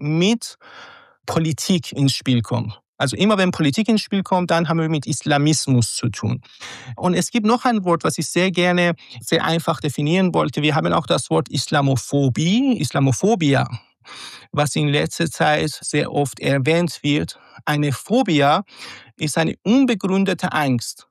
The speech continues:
Aber es gibt sehr viele Menschen in Europa,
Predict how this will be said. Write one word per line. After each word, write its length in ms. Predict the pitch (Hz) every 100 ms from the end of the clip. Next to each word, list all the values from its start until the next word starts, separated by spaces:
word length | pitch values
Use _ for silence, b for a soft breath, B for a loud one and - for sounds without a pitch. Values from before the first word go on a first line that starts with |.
| -
Aber 200 | 185 208
es 160 | 196 -
gibt 160 | 220
sehr 180 | - 226
viele 260 | - 233 226
Menschen 560 | 208 226 240 - 226
in 140 | 214 196
Europa, 800 | 180 170 208 - 208 208 202